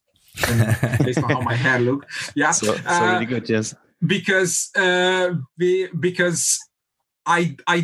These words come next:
Speaker 2: don't want, I, I don't have my own style. My own style is just, I will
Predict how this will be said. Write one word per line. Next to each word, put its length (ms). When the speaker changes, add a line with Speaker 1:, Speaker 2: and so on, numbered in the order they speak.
Speaker 2:
don't 240
want, 440
I, 100
I 20
don't 240
have 180
my 220
own 220
style. 500
My 140
own 160
style 340
is 160
just, 360
I 100
will 200